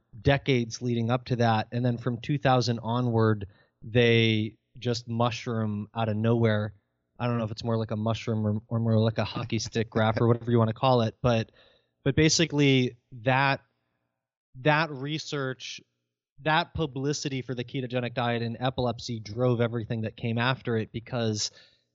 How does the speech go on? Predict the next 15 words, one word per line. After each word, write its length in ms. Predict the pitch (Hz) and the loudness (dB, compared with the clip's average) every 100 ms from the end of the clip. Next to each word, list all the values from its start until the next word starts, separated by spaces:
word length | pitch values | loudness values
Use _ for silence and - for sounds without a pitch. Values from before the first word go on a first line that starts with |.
| _ _ - | _ _ -10
the 240 | 123 123 117 | 4 4 4
ketogenic 580 | - 139 127 123 113 | 2 2 4 2 0
diet 380 | 127 123 120 - | 2 4 2 0
became 640 | 117 113 131 120 113 110 - | -6 -6 -2 0 -2 -4 -8
more 360 | 120 117 120 113 | -4 0 2 4
well 260 | 113 107 | 2 0
known. 540 | 107 147 139 120 113 117 | 2 2 4 2 0 -4
And 140 | 127 127 | -2 0
as 180 | 123 | 0
people 280 | - 135 127 | -2 -4 -4
started 380 | - 131 123 117 | -2 0 0 -2
studying 360 | - 135 127 120 | -2 0 2 2
the 120 | 117 | 2
efficacy 480 | 117 120 113 - 113 | 0 -4 -6 -6 -6
for 460 | - 113 110 107 | 0 2 4 2